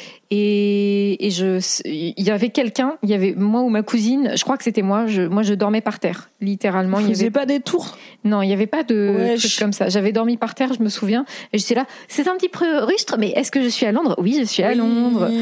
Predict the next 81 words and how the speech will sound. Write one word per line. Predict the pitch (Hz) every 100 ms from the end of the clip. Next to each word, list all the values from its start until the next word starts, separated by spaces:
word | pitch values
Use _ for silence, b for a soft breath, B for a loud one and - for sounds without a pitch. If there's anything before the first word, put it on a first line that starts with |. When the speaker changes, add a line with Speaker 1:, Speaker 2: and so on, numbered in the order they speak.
| 226
Speaker 1:
Ça | - 214
se |
trouve, | - 320
là, | 208
dans | 185
le |
placard, | 185 208 262
j'ai | 254
encore | 180 185 214
les | 185
photos | 185 185
de | 185
ce | 170
truc-là. | 165 175 - 202
J'ai, | 202 185
j'ai | 190
toujours | 185 240 240
conservé | 220 220 208 196 208
les, | 190 180 180
les | 175
photos | 185 - - 180
de | 185
Speaker 2:
Ce | 185
serait | 214 180 202
Speaker 1:
de |
Speaker 2:
marrant | 202 190 294
Speaker 1:
ce |
Speaker 2:
qu'un | 202 226
jour | 208 220
on | 208
scanne | - 214 208
un | 196
peu | 208
des | 202
vieilles | 196 190
photos | 190 190 202 214
et | 208
qu'on | - 196
fasse, | 196 190 -
euh, | 190 190 190 190
tu | -
vois, | 202
on | 208
se |
montre | - -
un | 202
peu | 214
nos | 208
diabos | 196 185 190
de |
Speaker 1:
Aïe, | 180 175
Speaker 2:
vacances. | 190 185
Speaker 1:
aïe, | 185 190
aïe. | 185 185 185 185
Speaker 2:
Faudrait | 185 220
que | 214
j'y |
taffe | 214 247
un | 247
peu | 240
parce | 226 196
qu'il |
faut | 202
que |
je | -
floute | 220 -
les | 220
gens, | 214 220
parce | -
que | 185
ma | 180
famille | 196 202
veut | 196
trop | - -
pas | 220
être | 208
sur | - 208
Internet, | 208 196 214 -
mais, | 202 190
euh, | 180
Speaker 1:
Ouais. | 185 175